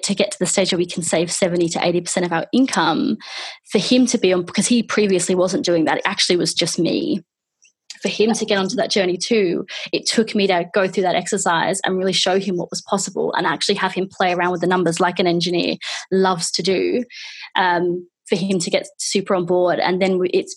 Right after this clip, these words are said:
it really was just like su-, it was like a, you know,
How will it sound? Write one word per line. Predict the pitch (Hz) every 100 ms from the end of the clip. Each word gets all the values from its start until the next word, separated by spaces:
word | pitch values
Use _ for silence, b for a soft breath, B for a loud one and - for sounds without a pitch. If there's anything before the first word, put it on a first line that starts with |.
| -
it | 185 180
really | 202 190 180
was | 180
just | 170 175
like | 175 165
su-, | - 202
it |
was | 180
like | 196 185
a, | 170 _ _
you | - 202
know, | 175 175